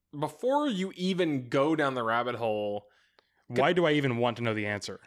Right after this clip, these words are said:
Speaker 1: Yeah, w-, should I even think about it? Like, I think that's the thing, 'cause a lot of people, I feel like that, that's what's missing, I think, when the original thing we were talking about is people don't even stop to think about whether or not they should have an answer. They're just more concerned with having an answer.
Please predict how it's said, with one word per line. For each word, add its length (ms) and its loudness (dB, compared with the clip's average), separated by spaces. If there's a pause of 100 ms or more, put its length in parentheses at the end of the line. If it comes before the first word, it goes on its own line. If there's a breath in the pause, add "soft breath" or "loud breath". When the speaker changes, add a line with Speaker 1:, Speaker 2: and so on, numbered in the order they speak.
Speaker 1:
Yeah, 120 0
w-, 340 -10
should 320 0
I 120 2
even 260 0
think 180 -2
about 280 -4
it? 100 -10
Like, 180 -2
I 100 0
think 200 -2
that's 220 -2
the 120 -2
thing, 320 -4
'cause 160 -4
a 60 2
lot 240 0
of 80 -6
people, 440 -2
I 60 -6
feel 140 -2
like 180 -8
that, 240 -4
that's 240 -2
what's 160 -4
missing, 380 -6
I 60 -4
think, 200 -6
when 160 -6
the 140 -4
original 340 -4
thing 160 -6
we 100 -6
were 120 -8
talking 260 -8
about 240 -6
is 160 -10 (320 loud breath)
people 320 0
don't 220 0
even 160 2
stop 260 -2
to 80 -2
think 180 -2
about 220 -2
whether 260 2
or 60 0
not 140 -2
they 80 -2
should 160 -8
have 160 -2
an 80 -6
answer. 400 -4
They're 100 2
just 220 -2
more 160 2
concerned 340 -4
with 120 -4
having 280 -2
an 80 -4
answer. 500 -4